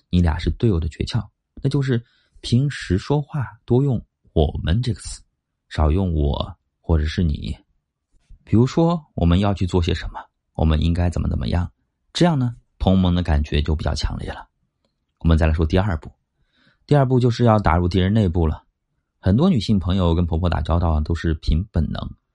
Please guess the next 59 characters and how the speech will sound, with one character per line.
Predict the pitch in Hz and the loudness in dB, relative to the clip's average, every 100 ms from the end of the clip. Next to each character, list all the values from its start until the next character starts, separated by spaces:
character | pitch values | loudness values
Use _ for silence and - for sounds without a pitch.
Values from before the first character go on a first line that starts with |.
| _ _ _ _ - | _ _ _ _ -2
婆 | 127 | 0
婆 | 143 180 | 2 0
和 | - 87 | 0 0
善 | 107 135 101 82 - | 2 0 2 -2 -4
我 | - | -2
就 | 85 87 | 0 2
多 | 113 | 0
走 | 110 - 80 | -4 -6 -2
动， | 82 80 _ _ _ _ _ _ | -2 -2 _ _ _ _ _ _
婆 | - | -2
婆 | 85 95 | 0 2
难 | 80 101 | 2 0
搞 | 82 | -2
啊， | - 71 - - _ _ _ | -2 -2 -6 -16 _ _ _
我 | - | -2
就 | 80 | -2
不 | 80 | 0
理 | 90 69 | 0 2
她， | - 85 - | 0 -4 -8
对 | - | -6
吧？ | - - | -6 -2
躲 | 78 58 | -2 -2
着 | - | 0
她。 | - - _ _ _ - - | -2 -2 _ _ _ -20 -4
其 | - | 0
实 | 160 | 0
躲 | 165 87 - | 2 0 0
着 | 90 | 2
婆 | 78 | 2
婆， | 73 82 73 - | 2 0 0 -2
回 | 82 | 0
避 | 87 104 | 2 2
交 | 78 107 | 2 0
往， | 92 - - _ - | 0 -6 -12 _ -2
更 | 170 110 | 0 2
容 | 90 | 2
易 | 87 | 0
激 | 78 92 | 0 -2
发 | 92 | 0
婆 | 85 - 76 | -4 -2 -2
婆 | 82 | 0
的 | 78 | 0
攻 | 90 90 | 0 0
击， | 95 107 - _ _ _ | -2 -4 -6 _ _ _
让 | - 87 | 0 0
她 | |
在 | 87 85 | 2 0
背 | - 90 | 2 0
后 | 80 90 82 | 2 0 0
说 | - | 0
你 | 85 | -2
坏 | 73 87 78 | 0 0 0
话 | 80 76 | 0 -4
呢， | 76 - _ | -4 -10 _
会 | - | -4
更 | 90 92 | 0 2
加 | 85 | 0
起 | 85 90 | -2 -8
劲。 | - 95 | -4 -4